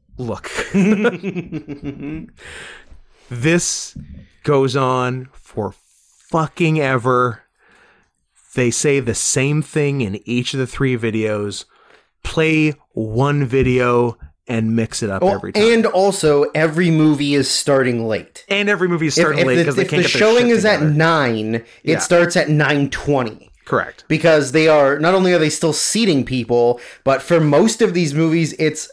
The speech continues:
Speaker 2: a premiere or it's the only showing.
Speaker 1: Yeah.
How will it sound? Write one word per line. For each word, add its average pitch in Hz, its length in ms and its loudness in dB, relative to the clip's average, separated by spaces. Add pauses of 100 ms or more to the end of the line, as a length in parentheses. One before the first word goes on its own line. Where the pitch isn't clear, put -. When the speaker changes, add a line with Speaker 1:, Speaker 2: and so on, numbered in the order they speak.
Speaker 2:
a 135 140 -2 (220)
premiere 160 600 2
or 151 320 4
it's 147 200 -2
the 147 260 -4
only 151 340 2
showing. 113 680 0
Speaker 1:
Yeah. 139 220 0